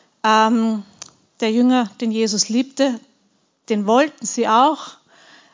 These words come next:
ähm, sagt die Überlieferung, den wollten sie auch, ähm, hinrichten und aus dem Weg räumen, weil der war ganz bestimmt ein sehr unbequemer Zeitgenosse damals für das Römische Reich.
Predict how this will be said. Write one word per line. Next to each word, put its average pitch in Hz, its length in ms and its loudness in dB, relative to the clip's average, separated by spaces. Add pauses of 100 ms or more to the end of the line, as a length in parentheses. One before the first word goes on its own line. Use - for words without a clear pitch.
(180)
ähm, 233 280 2
sagt 226 300 -4
die 269 80 -4
Überlieferung, 254 580 0
den 220 160 -2
wollten 233 300 -2
sie - 160 -4
auch, 233 320 0
ähm, 226 280 0
hinrichten 277 760 2
und 226 220 -2
aus 208 140 -4
dem 220 140 -4
Weg 240 240 -4
räumen, 247 280 0
weil 220 100 -4
der 214 140 -6
war 214 140 -4
ganz 226 280 -6
bestimmt 247 420 -4
ein 220 80 -6
sehr 254 320 -2
unbequemer 208 600 -4
Zeitgenosse 202 680 -8
damals 214 360 -6
für 226 80 -10
das 214 180 -6
Römische 220 380 -4
Reich. 220 280 -6